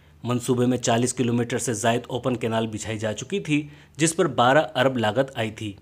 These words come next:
नए मंसूबे के बाद ये रकम ज़ाया हो चुकी है। खतीर रकम का ज़िया, किसकी नाअहली, कौन जिम्मेदार, इसका तयन ना हुआ है और ना होगा।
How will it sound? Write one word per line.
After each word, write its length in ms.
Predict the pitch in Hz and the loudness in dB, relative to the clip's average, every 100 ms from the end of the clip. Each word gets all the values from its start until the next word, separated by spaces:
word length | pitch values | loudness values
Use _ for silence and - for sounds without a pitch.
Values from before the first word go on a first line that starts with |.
| - _ - | -20 _ -6
नए 160 | 123 123 | 2 4
मंसूबे 420 | 117 113 127 120 | 4 2 0 0
के 120 | 113 104 | 0 0
बाद 300 | 117 117 - - - | 2 0 -4 -12 0
ये 120 | 123 | 2
रकम 260 | 110 120 110 | 2 0 -2
ज़ाया 260 | 110 113 | 0 2
हो 120 | 135 147 | 2 0
चुकी 320 | 147 139 143 | -2 -4 -2
है। 180 | 139 135 - _ _ - | -2 -4 -10 _ _ -6
खतीर 400 | 160 156 190 175 | -2 2 2 4
रकम 220 | 156 139 | 2 2
का 140 | 139 127 | 2 0
ज़िया, 380 | 104 117 123 120 120 | 2 2 2 -2 -6
किसकी 280 | 135 123 123 | -6 -4 -4
नाअहली, 680 | 107 98 98 104 135 131 131 - - - | -2 -2 -4 -4 -2 -2 -4 -10 -20 -2
कौन 200 | 139 139 | 2 2
जिम्मेदार, 640 | 117 113 107 127 123 127 - _ 147 | 2 -2 2 6 6 4 -6 _ -4
इसका 320 | 135 - 131 | -4 0 0
तयन 360 | 123 110 117 120 | 0 -2 0 0
ना 120 | 107 | 0
हुआ 300 | 95 107 135 | -2 0 2
है 280 | 120 117 - - | 2 -4 -6 -4
और 140 | 147 | -2
ना 120 | 123 104 | 0 -2
होगा। 380 | 104 95 98 | -2 -6 -10